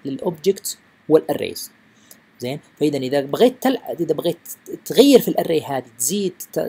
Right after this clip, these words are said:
ت-، تغير فيها، تبدل عناصر، تسوي shift، تسوي أي عملية، لازم ترسل الأري نفسها ل، آه، الميثود حتى إنك تعدل فيها جوا الميثود،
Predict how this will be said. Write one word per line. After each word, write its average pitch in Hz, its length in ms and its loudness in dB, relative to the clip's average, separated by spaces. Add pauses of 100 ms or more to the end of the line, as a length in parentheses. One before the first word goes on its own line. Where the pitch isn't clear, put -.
(160)
ت-، 131 420 -4
تغير 160 280 0
فيها، 156 300 0
تبدل 156 400 -4
عناصر، 160 380 -4
تسوي 180 280 -4
shift، 170 260 -4
تسوي 208 240 2
أي 226 120 8
عملية، 180 540 -2 (280)
لازم 196 220 0
ترسل 226 320 2
الأري 156 320 0
نفسها 139 440 -8
ل، 147 220 -6 (600)
آه، 104 680 -6
الميثود 180 440 0 (240)
حتى 147 240 -4
إنك 147 160 -8
تعدل 151 340 -2
فيها 139 200 -2
جوا 131 220 -4
الميثود، 131 340 -4